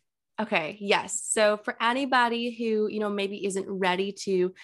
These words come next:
invest in a program yet, do you have some sort of resource, something that they can look over for free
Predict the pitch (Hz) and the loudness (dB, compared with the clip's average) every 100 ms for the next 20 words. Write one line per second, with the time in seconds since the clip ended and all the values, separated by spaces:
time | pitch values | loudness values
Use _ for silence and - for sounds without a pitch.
0 | - - 202 185 185 196 196 190 202 190 | -14 -2 0 2 0 -2 -4 -4 -6 -2
1 | 190 185 180 180 180 - - - - - | 0 0 0 0 -2 -2 -10 -12 -12 -14
2 | 196 220 233 262 311 302 254 233 240 220 | -14 -6 -6 0 0 0 -2 -2 -2 -2
3 | 208 196 190 247 294 262 254 254 247 220 | 0 -2 -4 -2 -2 0 0 0 0 -2
4 | 220 202 202 196 196 190 190 190 190 196 | 0 -2 -2 -2 -2 0 0 0 -4 -6
5 | - 196 202 | -4 -2 -2